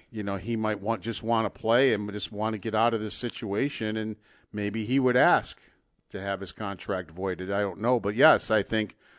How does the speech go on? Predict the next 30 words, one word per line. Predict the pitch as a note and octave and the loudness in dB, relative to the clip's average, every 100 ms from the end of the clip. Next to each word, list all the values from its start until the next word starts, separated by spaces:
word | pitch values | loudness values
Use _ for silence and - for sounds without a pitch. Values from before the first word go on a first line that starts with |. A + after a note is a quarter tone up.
| _ _ | _ _
waiving | A2 A2 A2 A2+ | 2 4 4 -2
players, | G#2+ A#2 A2+ A#2 A#2 B2 - - | -4 2 4 6 4 0 -6 -10
if | - A2+ | -12 -4
you | A#2 | 0
have | A2 A#2 B2 | 6 6 6
to, | D3+ | 2
you | E3+ D#3 | 4 6
have | D#3+ G#3 - | 6 4 -2
to. | F2+ D#2+ | -4 -4
I | F2+ | -6
mean, | G2+ G2+ | -6 -2
last | G2 A2 - | 0 0 0
year | B2+ B2+ | 0 2
they | B2+ C3 C3 - - - | 2 2 -2 -16 -20 -12
waived | - B2 C#3 - | -2 0 0 -2
Casey | A#2 A#2+ - B2+ | -4 -4 -2 -4
Fitzgerald. | - C#3 - C3+ F3 E3 G2+ - _ _ _ _ | -2 -2 2 4 6 4 2 -12 _ _ _ _
They | - G2+ | -12 -4
got | A2 D#3 | 2 8
over | C#3+ A#2+ B2 | 8 8 6
it, | F#3+ - _ _ _ _ _ | 4 0 _ _ _ _ _
you | - A2 | -10 -4
know, | G#2+ C3 | 0 0
and, | A#2 A2 A2 A2+ A2+ A2 G#2+ A#2+ | 0 -2 -4 -4 -2 -4 -6 -6
you | |
know, | G2+ A#2 | -4 -6
Florida | - G2 G2+ A2+ | -6 -2 0 0
claimed | G#2+ A#2 A#2 B2 | 0 -2 0 2
him, | C#3+ F3 | 2 2
and | A#2+ A2 | 0 0